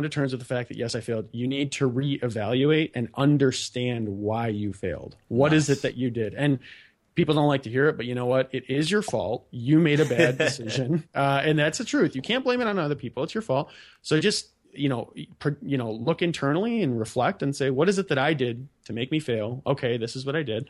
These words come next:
Speaker 1: Learn from it. And then you just gotta put it in the back of your head and keep going.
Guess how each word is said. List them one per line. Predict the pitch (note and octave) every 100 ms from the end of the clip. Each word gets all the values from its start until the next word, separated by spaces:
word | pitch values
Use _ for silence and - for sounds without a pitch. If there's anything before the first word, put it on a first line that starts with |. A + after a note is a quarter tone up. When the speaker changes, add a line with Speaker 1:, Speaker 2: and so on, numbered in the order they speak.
| - - -
Speaker 1:
Learn | B2 C#3
from | C#3 D#3 E3
it. | - -
And | A#2 C3
then | F3+
you | F3+
just | C3 -
gotta | A#2 A#2 A2 - _ - A#2+ -
put | - D3+
it |
in | C3
the |
back | B2 C3
of | A#2+
your | G#2+
head | C3+
and | A2
keep | G2+ A#2
going. | A#2 A#2+ -